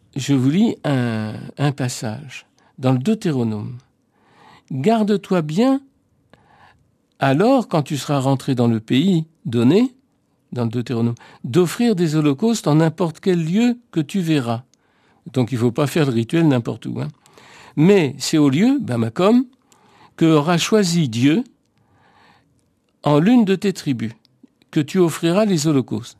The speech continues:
Alors, ce sera dans la tribu de Juda, à Jérusalem, comme chacun sait. « Et c'est là que tu feras tout ce que je commande.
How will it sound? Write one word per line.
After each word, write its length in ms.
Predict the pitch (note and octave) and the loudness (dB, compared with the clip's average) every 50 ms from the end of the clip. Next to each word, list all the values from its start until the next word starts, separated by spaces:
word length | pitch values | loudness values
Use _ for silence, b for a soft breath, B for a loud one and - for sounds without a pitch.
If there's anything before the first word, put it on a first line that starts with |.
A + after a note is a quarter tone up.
| _ - | _ -12
Alors, 220 | - - A2 B2 | -8 -6 -6 -6
ce 140 | - - B2 | -6 -8 -8
sera 180 | - - C3+ B2+ | -4 -2 0 2
dans 60 | B2 | 2
la 140 | A#2+ A2+ A2+ | 2 2 0
tribu 280 | - - - A2 A#2+ A#2+ | -2 -4 -6 -2 -2 -2
de 40 | G#2 | -4
Juda, 320 | G#2+ A#2 A2 A2+ C#3 D3+ | -4 -6 -4 -2 -2 -2
à 40 | C#3 | -2
Jérusalem, 680 | A#2 - B2+ A#2 A2 G#2+ B2 A2 A2 C3 D3+ C#3+ A#2 | -2 -4 -4 -6 -6 -6 -6 -4 -2 0 0 0 -2
comme 240 | A2+ - C3+ C3 A#2+ | -2 -6 -12 -12 -10
chacun 320 | A2 - - A2+ - C3 A2+ | -10 -10 -12 -10 -10 -10 -10
sait. « 240 | - - B2+ B2 _ B B B B B B B B B B B B B - | -10 -10 -12 -14 _ B B B B B B B B B B B B B 2
Et 320 | G#3 A3 F#3 D3+ - - _ _ _ _ | 4 4 4 4 2 -2 _ _ _ _
c'est 280 | - - - - F3 E3+ | -14 -8 -2 0 0 0
là 240 | F3 G3+ A#3+ C4 B3+ | 2 2 0 0 0
que 140 | - - | -2 -4
tu 200 | F#3 D#3 - F3 | -4 -4 -4 -8
feras 400 | C#3+ - F3 D#3+ D#3 E3 G#3 A#3 | -8 -4 -2 -2 -2 0 -2 -2
tout 160 | A#3 - A#3 G3+ | -2 -2 -4 -6
ce 80 | - | -4
que 120 | - - F3+ | -4 -4 -4
je 100 | D3+ - | -2 -2
commande. 460 | F3 D3+ C3+ A#2 A2+ A#2 A#2 C#3 | 0 2 2 0 0 -4 -8 -12